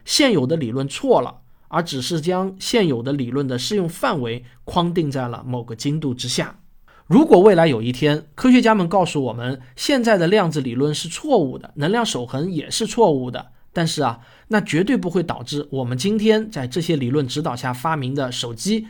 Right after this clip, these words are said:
电脑突然就不工作了。我想跟某些人说，对不起，在我们当前的适用范围中，这些理论会一直，而且是永远正确下去。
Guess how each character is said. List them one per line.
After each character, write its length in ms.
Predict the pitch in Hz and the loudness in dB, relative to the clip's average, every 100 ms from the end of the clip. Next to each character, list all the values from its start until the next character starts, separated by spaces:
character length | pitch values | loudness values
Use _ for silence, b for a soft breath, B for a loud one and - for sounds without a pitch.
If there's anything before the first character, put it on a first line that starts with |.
| B | B
电 180 | 240 196 | 0 0
脑 200 | 117 - b - | 0 -10 b -8
突 120 | 254 | -4
然 120 | 214 | -2
就 100 | 185 | -4
不 120 | 147 | -8
工 180 | 143 160 | -8 -6
作 220 | 185 151 | -4 -4
了。 140 | - - _ _ - - | -6 -16 _ _ -16 0
我 120 | 185 | 2
想 200 | 208 127 | 2 0
跟 100 | 160 | 0
某 160 | 147 107 | -2 -2
些 140 | 143 | -4
人 120 | 131 | -4
说， 360 | 131 139 135 - - | -4 -4 -4 -10 0
对 140 | 202 | 2
不 80 | 151 | 2
起， 320 | - - - _ b b | -2 -8 -12 _ b b
在 200 | - 220 | 2 4
我 140 | 160 | 4
们 140 | 117 123 | 0 2
当 240 | 180 220 | 4 4
前 220 | 247 131 | 2 -2
的 100 | 139 | -2
适 160 | 135 - | -2 -2
用 140 | 131 | -2
范 160 | 123 131 | -2 -4
围 140 | 113 | -4
中， 300 | 113 123 127 - | -6 -6 -6 -6
这 160 | - | -2
些 140 | 214 214 | 4 4
理 160 | 143 | 4
论 260 | 113 151 139 B B | 2 2 0 B B
会 220 | - 190 | 6 6
一 240 | 190 254 | 6 2
直， 480 | - - 123 170 - - - | 2 0 0 -2 -4 -18 -8
而 120 | 139 | -6
且 160 | - | -6
是 320 | 113 - 143 - | -6 -4 -4 -4
永 300 | 131 127 185 | -6 -2 0
远 220 | 247 127 - | 0 0 -6
正 160 | 139 | -6
确 140 | 123 123 | -6 -8
下 160 | 120 | -10
去。 220 | 123 - | -12 -14